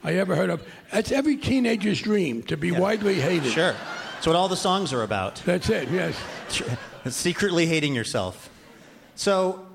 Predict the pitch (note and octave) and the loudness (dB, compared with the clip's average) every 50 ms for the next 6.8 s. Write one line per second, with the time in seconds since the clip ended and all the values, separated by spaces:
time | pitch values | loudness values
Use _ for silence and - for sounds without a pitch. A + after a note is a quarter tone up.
0 | - - - D#3+ F3 F#3 F#3 F3+ F#3 F3+ F3+ E3 D#3+ - F3+ D3+ E3+ F3 E3+ E3+ | -20 -12 -6 -2 2 4 4 4 4 2 -2 -6 -6 -2 0 2 2 2 2 0
1 | - - - - - F#3 G3 G#3 A3 A3+ A3 G3+ E3+ D3+ C#3+ C3+ B2+ C3 C3 - | -2 -8 -14 -10 -2 0 0 2 2 2 2 2 2 2 2 2 2 0 -2 -4
2 | C3+ C3 C3 C3 C3+ B2+ B2 A#2+ A2+ A#2+ A#2+ A#2+ - - - A2+ G#2+ A#2+ B2 B2+ | -2 0 0 0 0 0 -2 0 0 0 0 0 -2 -4 -6 -4 -2 0 0 0
3 | C3 B2 B2 A2+ A2 - C3+ C3 B2+ A#2+ A#2 A2+ A2 - - A#2 A2 G#2+ G#2+ - | 0 -2 -4 -6 -2 -2 0 0 0 0 -2 -2 -4 -2 -2 0 0 0 -2 -4
4 | G#2+ - A#2 A2 G#2+ G#2 G#2+ - - - A2+ G#2+ G#2 G2 - - G2+ - - - | -4 -4 -2 -2 -2 -4 -6 -6 -6 -6 -4 -4 -4 -6 -6 -8 -12 -6 -4 -2
5 | D3 C#3 - - A2 - B2 G2+ G2+ A2 G#2 - G#2+ G#2 - - D3+ - - C#3 | -2 -2 -2 -4 -4 -4 -6 -6 -6 -8 -4 -4 -4 -4 -2 -4 -4 -2 -2 -4
6 | B2+ - - C3 A#2 A2 G#2+ G#2 G#2+ A2 G#2+ - - A2 F#2+ F2+ | -4 -6 -4 -4 -2 -2 -2 -2 -4 -6 -6 -4 -6 -6 -6 -6